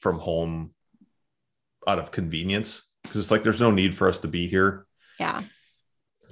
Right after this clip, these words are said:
Speaker 2: Was
Speaker 1: so
Speaker 2: this
Speaker 1: we
Speaker 2: your
Speaker 1: would just
Speaker 2: old
Speaker 1: kinda do that on an as, like, as we wanted to.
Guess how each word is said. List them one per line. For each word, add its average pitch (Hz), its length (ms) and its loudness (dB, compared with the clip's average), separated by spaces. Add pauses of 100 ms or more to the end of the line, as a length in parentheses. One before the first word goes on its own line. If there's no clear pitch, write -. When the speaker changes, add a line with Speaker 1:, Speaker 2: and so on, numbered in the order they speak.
(560)
Speaker 2:
Was - 120 4
Speaker 1:
so - 60 4
Speaker 2:
this 113 100 12
Speaker 1:
we 107 60 10
Speaker 2:
your 104 80 10
Speaker 1:
would 101 100 8
just 101 140 6
Speaker 2:
old - 80 2
Speaker 1:
kinda 92 180 6
do 90 160 0
that 87 220 6
on 87 180 2
an 82 100 -4
as, 85 460 -2 (680)
like, - 360 -2
as 98 180 2
we 92 120 2
wanted 80 400 0
to. - 260 -6